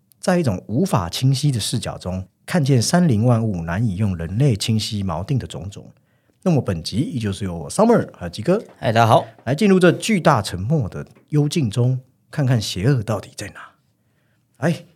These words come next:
Speaker 1: 又是很熟悉的导演，同样这当初也是我们聊过的一个本来以为应该算是在小众文艺圈子才会有不错回响的一个作者的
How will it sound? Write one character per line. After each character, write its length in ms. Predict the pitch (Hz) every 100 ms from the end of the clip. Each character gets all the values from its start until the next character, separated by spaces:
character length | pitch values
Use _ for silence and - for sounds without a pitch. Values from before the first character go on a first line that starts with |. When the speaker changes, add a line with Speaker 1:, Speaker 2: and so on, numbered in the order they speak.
| _
Speaker 1:
又 100 | -
是 100 | 147
很 220 | 156 - 85
熟 200 | 87 104
悉 200 | 127 131
的 80 |
导 240 | 107 90 107
演， 180 | 98 - _ _ _ _ _ - -
同 160 | 113
样 120 | 175
这 80 | 170
当 220 | 165 165
初 220 | 175 190 185
也 180 | 98
是 240 | 67 - 101
我 160 | 82
们 180 | 76 76
聊 200 | 76 78
过 260 | 92 117 87
的 160 | 73 58 - _ _
一 100 | -
个 120 | 147 107
本 240 | 104 82
来 200 | 82 135
以 160 | 143 92
为 200 | 82 87
应 80 |
该 100 | 90
算 180 | 90 90
是 80 | 85
在 160 | 87 82
小 220 | 80 71
众 220 | 104 90
文 120 | 76 78
艺 120 | 87
圈 220 | - 82
子 120 | 78
才 260 | 73 - 85
会 220 | 117 98
有 160 | 82 - _
不 80 | 85
错 240 | - 92
回 180 | - 69
响 220 | - 71
的 80 | 67
一 40 |
个 100 | -
作 180 | - -
者 140 | 123
的 120 | -